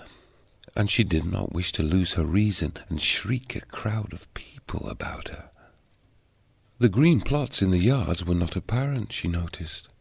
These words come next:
Something heavy like a pall rested upon them. Then she understood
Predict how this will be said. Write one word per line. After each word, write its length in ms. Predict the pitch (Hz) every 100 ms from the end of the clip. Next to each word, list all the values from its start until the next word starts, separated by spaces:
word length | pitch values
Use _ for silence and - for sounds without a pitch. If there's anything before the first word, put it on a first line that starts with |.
| _ _ _
Something 400 | - - 160 104
heavy 420 | 90 92 156 160
like 220 | 90 85
a 80 | 90 - - -
pall 460 | 151 165 131 87
rested 420 | 85 82 - 82
upon 300 | 85 - 82
them. 180 | 85 82 - - _ _ _ _ _ _ _ _ _ _
Then 160 | 92 92
she 200 | - 92
understood 680 | 85 80 80 - 107 87